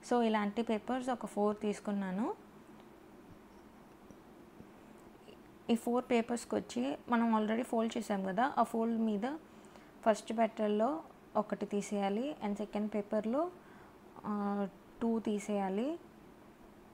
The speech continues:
తీసి అది కూడా పక్కన ఉంచుకోండి, అది కూడా యూజ్ చేస్తాం మనం. And ఇంకో పేపర్లో థర్డ్, I mean, త్రీ తీసేయాలి, and నెక్స్ట్లో ఫోర్.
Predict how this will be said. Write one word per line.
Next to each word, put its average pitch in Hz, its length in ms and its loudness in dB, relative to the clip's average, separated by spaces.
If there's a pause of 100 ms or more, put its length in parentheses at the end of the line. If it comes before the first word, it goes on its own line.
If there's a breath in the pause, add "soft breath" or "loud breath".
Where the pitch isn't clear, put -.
(880)
తీసి 240 240 2
అది 247 140 6
కూడా 240 160 -2
పక్కన 226 340 -2
ఉంచుకోండి, 214 540 -2
అది 226 160 -2
కూడా 220 220 -2
యూజ్ 208 360 0
చేస్తాం 196 360 -4
మనం. 214 340 -4 (680 loud breath)
And 208 420 0 (220)
ఇంకో 220 200 0
పేపర్లో 220 440 2
థర్డ్, 202 560 4 (520)
I - 20 4
mean, 196 240 2
త్రీ 214 320 0
తీసేయాలి, 202 720 -2 (440 loud breath)
and 247 80 4
నెక్స్ట్లో 233 480 0
ఫోర్. 202 400 2